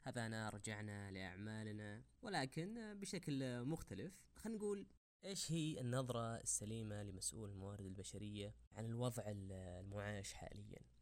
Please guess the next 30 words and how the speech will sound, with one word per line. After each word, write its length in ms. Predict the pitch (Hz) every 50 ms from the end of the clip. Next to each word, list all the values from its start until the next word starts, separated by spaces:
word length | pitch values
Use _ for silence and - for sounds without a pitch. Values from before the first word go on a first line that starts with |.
| - - - -
يعني 500 | 104 92 98 98 95 95 92 92 92 92 92 92
أذكر 800 | - - - 110 - - - 110 104 95 95 95 95 95 92 98 - - - - - - - 117
قبل 200 | 113 113 104 98
شهرين، 580 | - - 104 104 110 120 123 113 104 104 117 - - - - - - - - - - -
آه، 220 | 92 90 95 98 -
أطل 280 | - - - 131 120 110
علينا، 500 | 98 110 120 131 127 113 101 90 90 101 - - - - - -
آه، 400 | 120 110 107 101 98 98 98 95 - -
بيتر 220 | 123 - - 110
تشيز، 420 | - - - 117 107 110 113 - -
السي 320 | - - - - 90 92
او 160 | 92 92 92
حق، 160 | 95 - - - - - 50
آه، 640 | 50 50 50 - - - - - - - - - -
سي 160 | - - -
اي 120 | - - - -
بي 60 | -
دي، 280 | - 117 117 120 127 - - - - - -
وقال 320 | 139 139 135 180 202 214 214
لنا 240 | 214 208 208 202
أن 120 | 196 190 165
هذه 300 | 151 156 170 151 143 135
great 240 | 135 147 147 139 - 127
opportunity، 360 | 117 120 - 135 117 107 -
يعني 160 | 92 87 95 98
فرصة 640 | - - 135 - - - 147 147 147 151 151 - -
عظيمة 460 | - 110 123 147 175 202 208 202 190
للموارد 680 | 175 165 151 143 135 127 120 120 120 127 135 131 127
البشرية 540 | 120 117 117 117 - - 120 120 123 123 120
لتعزيز 720 | 117 117 - 104 101 110 117 113 117 113 113 113 113 -